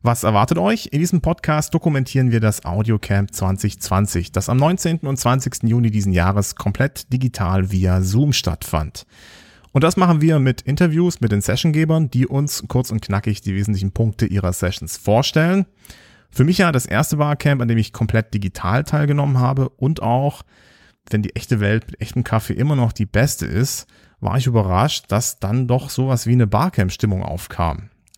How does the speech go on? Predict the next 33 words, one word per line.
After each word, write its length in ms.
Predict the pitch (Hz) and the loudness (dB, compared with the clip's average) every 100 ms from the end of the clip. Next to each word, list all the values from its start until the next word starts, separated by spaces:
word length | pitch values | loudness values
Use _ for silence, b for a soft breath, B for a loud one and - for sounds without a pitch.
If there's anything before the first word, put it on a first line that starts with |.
| _ - | _ -2
Was 120 | - | 2
auf 120 | 123 | 2
jeden 180 | 175 208 | 2 2
Fall 220 | 185 160 | 0 0
wie 60 | 160 | 0
ein 120 | 135 | 0
Barcamp 420 | 143 143 139 123 | 0 0 0 2
war, 220 | 123 120 | 2 2
war 100 | 110 | 2
die 80 | 110 | 2
Erschöpfung 480 | 104 - 110 - 107 | 0 -2 -4 -2 -2
nach 160 | 113 | -2
den 180 | - 170 | 0 -2
zwei 200 | - 156 | 0 -2
Tagen. 400 | 151 156 165 180 b b b b b b - | 0 2 2 0 b b b b b b -4
Und 100 | 113 | -4
das 140 | - | -2
ging 180 | 110 104 | -2 -2
einigen 300 | - 101 98 | -2 -2 -4
Teilgebern 640 | - 101 110 104 101 101 | -2 0 2 2 2 0
genauso, 540 | 98 92 98 147 131 131 | 0 2 2 2 2 2
zumindest 480 | - 107 113 - b b b b | 0 0 0 -2 b b b b
war 100 | 113 | -4
es 100 | 98 | -2
das, 260 | - 92 - | -2 -4 -2
was 160 | 92 | -4
ich 140 | 107 - | -2 -4
aus 180 | 98 - | -8 -4
den 100 | 110 | -2
Gesprächen 460 | 107 - 92 113 | -2 -2 -2 0
so 80 | 110 | 2
rausgehört 640 | 104 101 113 - 98 87 - | 4 4 2 2 0 0 -2
habe. 280 | 80 85 | -4 -6